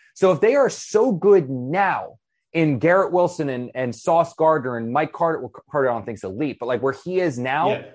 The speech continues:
Speaker 1: they haven't even begun to scratch the surface of their potential. They're going to hit that stride. They're gonna get to that point in years three and four. So if they're already this good now,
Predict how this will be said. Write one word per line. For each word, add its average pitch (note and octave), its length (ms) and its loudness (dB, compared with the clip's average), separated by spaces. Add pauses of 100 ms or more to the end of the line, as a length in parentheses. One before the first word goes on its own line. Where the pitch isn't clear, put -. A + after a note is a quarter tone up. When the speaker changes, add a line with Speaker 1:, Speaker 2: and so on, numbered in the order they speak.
(100)
Speaker 1:
they F#3+ 120 2
haven't B3 280 0
even G#3+ 220 -2
begun F3+ 280 -2
to D#3+ 160 -4
scratch - 600 -6
the C#3 80 -6
surface E3 540 -8
of B2+ 100 -8
their C#3 120 2
potential. D#3+ 460 -4
They're F#3+ 160 2
going A#3 220 0
to D#3 60 -6
hit D#3+ 200 -4 (200)
that F#3 280 -2
stride. A2 320 -2
They're G3 140 2
gonna G#3+ 140 0
get E3+ 220 -2
to D#3 100 -4 (100)
that E3 300 -2
point B2+ 300 -6 (200)
in E3+ 160 2
years C#3+ 300 2
three F#3 220 -2
and A2 160 -8
four. C3+ 400 -2 (160)
So F#3+ 180 2
if C#3 80 0
they're A#3+ 220 6
already A#3+ 440 2
this D#3+ 260 0
good D#3 340 0
now, C3 540 -2